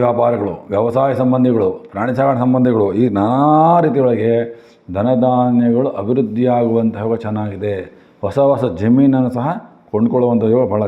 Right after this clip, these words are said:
ಚೆನ್ನಾಗಿದೆ ನಿಮಗೆ. ಮತ್ತು ವಿಶೇಷ ಏನಪ್ಪ, ಎಚ್ಚರಿಕೆ ಏನಪ್ಪ ಅಂದರೆ, ಈ ರಾಶಿಯ ಸ್ತ್ರೀಯರು, ಯಾರು ವೃಷಭ ರಾಶಿಯ ಸ್ತ್ರೀಯರು ಇದ್ರೆ,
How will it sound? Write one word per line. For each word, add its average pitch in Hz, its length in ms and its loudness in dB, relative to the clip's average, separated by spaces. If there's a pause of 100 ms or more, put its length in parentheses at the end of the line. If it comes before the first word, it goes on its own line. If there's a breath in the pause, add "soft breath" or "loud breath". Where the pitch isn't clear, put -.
ಚೆನ್ನಾಗಿದೆ 107 340 -2
ನಿಮಗೆ. 95 300 0 (1500 soft breath)
ಮತ್ತು 139 260 0 (640 loud breath)
ವಿಶೇಷ 143 280 0 (240)
ಏನಪ್ಪ, 131 240 2 (140)
ಎಚ್ಚರಿಕೆ 143 380 -2
ಏನಪ್ಪ 127 280 0
ಅಂದರೆ, 120 220 2 (400)
ಈ - 20 2 (220)
ರಾಶಿಯ 127 420 0 (120)
ಸ್ತ್ರೀಯರು, 131 440 0 (120)
ಯಾರು 104 200 0
ವೃಷಭ 113 200 -2 (100)
ರಾಶಿಯ 127 280 0
ಸ್ತ್ರೀಯರು 117 380 0
ಇದ್ರೆ, 98 200 0